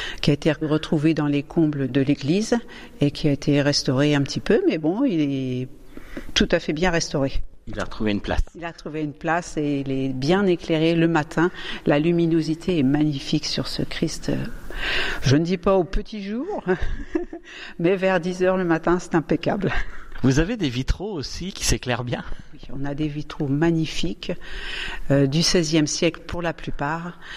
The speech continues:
Speaker 1: Vous avez donc la, les grandes verrières qui sont, euh, dans le chœur, qui représentent le Christ. Et ce qui est tout à fait particulier, c'est que le Christ a une couronne d'épines vertes,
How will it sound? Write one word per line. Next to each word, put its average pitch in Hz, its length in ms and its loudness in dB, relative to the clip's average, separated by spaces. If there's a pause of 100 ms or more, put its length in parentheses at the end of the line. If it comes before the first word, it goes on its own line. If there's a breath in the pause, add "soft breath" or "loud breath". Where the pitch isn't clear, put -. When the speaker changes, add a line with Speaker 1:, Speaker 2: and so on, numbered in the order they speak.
(220 loud breath)
Speaker 1:
Vous 139 160 2
avez 151 200 4
donc 156 260 0
la, 131 240 -4
les 151 160 4
grandes 160 280 2
verrières 156 480 2
qui - 120 -8
sont, 135 320 0
euh, 127 360 -2
dans 160 180 4
le 147 140 2
chœur, 170 400 0 (640 loud breath)
qui - 160 2
représentent 156 680 0
le 143 220 2
Christ. - 600 0 (720 loud breath)
Et 147 100 6
ce - 120 -4
qui - 120 2
est 160 60 4
tout - 240 -4
à 175 80 4
fait - 160 -2
particulier, 160 760 2
c'est - 180 -8
que - 140 -6
le 143 180 -2
Christ - 500 -4
a 147 80 4
une 156 200 2
couronne 165 440 0
d'épines 156 500 -2 (200)
vertes, 147 560 -2